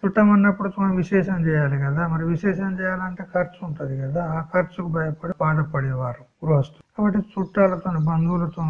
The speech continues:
కూడా దుఃఖమే. చూసారా ఇవన్నీ ఎట్లా ఉన్నాయి? స్వసంఘాతస్య భిన్ను హోవే కదా, స్వసంఘాతం కంటే భిన్నంగా ఉన్నాయి. మరి వాటి ద్వారా దుఃఖం కూడా కలుగుతుంది. ఇటువంటి దుఃఖాలకు ఏమనాలి?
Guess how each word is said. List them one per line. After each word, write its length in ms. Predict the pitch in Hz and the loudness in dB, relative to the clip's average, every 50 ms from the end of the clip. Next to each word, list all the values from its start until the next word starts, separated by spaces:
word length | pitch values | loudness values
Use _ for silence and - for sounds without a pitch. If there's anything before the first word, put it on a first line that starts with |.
| 156 | 0
కూడా 300 | 151 156 160 175 202 233 - - _ _ _ _ - 135 | 0 0 0 0 -2 -4 -4 -8 _ _ _ _ -10 -8
దుఃఖమే. 540 | 135 135 _ _ - 135 127 127 131 135 151 _ _ _ _ - 165 | -8 -8 _ _ -12 -10 -8 -6 -4 -6 -6 _ _ _ _ -2 -2
చూసారా 440 | 147 - 165 151 139 147 170 185 185 - _ _ _ _ - - | 0 2 4 4 4 4 4 2 0 -4 _ _ _ _ -2 2
ఇవన్నీ 260 | 202 208 220 214 214 | 4 6 8 8 8
ఎట్లా 220 | 190 202 - 208 | 6 6 6 6
ఉన్నాయి? 380 | 214 214 208 208 208 214 214 208 | 6 8 8 8 8 6 4 4
స్వసంఘాతస్య 960 | 214 - 208 208 196 202 202 190 190 180 170 185 180 175 180 170 156 - 196 | 2 2 2 2 2 2 2 2 4 4 4 4 4 2 0 -2 -2 -4 -4
భిన్ను 360 | 170 143 151 160 160 165 170 | -2 0 2 2 2 2 2
హోవే 520 | 156 - 151 147 147 147 151 151 151 156 160 - - _ _ _ _ - | 2 2 0 -2 0 -2 -2 -2 -2 -4 -6 -10 -18 _ _ _ _ -6
కదా, 180 | 190 214 226 220 | -2 -2 -2 -2
స్వసంఘాతం 800 | 220 - 202 190 185 - - 180 180 180 180 170 - 180 175 165 | 0 4 4 4 4 4 2 2 4 4 4 2 2 -2 -4 -2
కంటే 260 | - 175 165 160 156 | -2 -4 -4 -4 -4
భిన్నంగా 520 | 123 - 123 123 139 147 165 170 175 180 | -4 -4 -2 0 0 2 2 2 2 4
ఉన్నాయి. 440 | 180 190 190 190 202 208 226 247 247 247 - - - _ _ _ _ _ _ - | 4 4 4 6 6 6 6 6 4 2 -2 -18 -20 _ _ _ _ _ _ 0
మరి 140 | 233 240 262 | 4 4 4
వాటి 420 | 262 262 - 226 208 196 185 185 | 4 2 2 4 4 4 4 2
ద్వారా 340 | 170 175 175 170 170 208 240 | 2 2 2 2 2 2 0
దుఃఖం 460 | 214 147 147 147 147 - - 160 147 | 0 0 -2 -2 -2 -2 -2 0 0
కూడా 220 | 147 143 151 165 202 | 0 0 -2 -2 -4
కలుగుతుంది. 800 | 180 - 156 147 143 135 - - 147 135 135 127 135 143 165 175 | -4 -4 -4 -2 -2 -4 -6 -6 -6 -4 -4 -4 -4 -4 -4 -6
ఇటువంటి 320 | 160 - 185 185 175 170 | -6 -4 -2 -2 -2 -2
దుఃఖాలకు 600 | 165 147 160 156 - - 170 160 151 147 143 151 | -2 -2 -4 -4 -6 -4 -4 -2 -2 -2 -2 -2
ఏమనాలి? 600 | 151 160 156 156 160 156 156 156 160 180 220 247 | 0 0 0 0 0 0 0 0 2 4 2 2